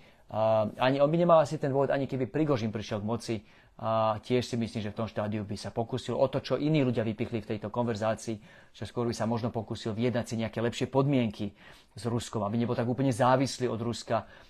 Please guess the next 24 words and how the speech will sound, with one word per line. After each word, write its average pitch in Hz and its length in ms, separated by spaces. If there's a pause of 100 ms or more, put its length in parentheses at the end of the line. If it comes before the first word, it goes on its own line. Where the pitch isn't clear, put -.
(120)
a 113 240
aby 120 140
nemohli 123 260
si 117 160
Rusi 120 240
z 113 400
jeho 117 140
územia 117 500 (320)
podnikať 120 480
vojenské 113 320
operácie 107 480
proti 107 240
Ukrajine 110 560 (240)
a 120 80
pomaličky 127 560
vťahovať 110 480
Bielorusko 107 720 (400)
do 117 160
to-, 113 240
do 110 80
tej 107 160
svojej 110 320
prehranej 104 400
vojny. 107 400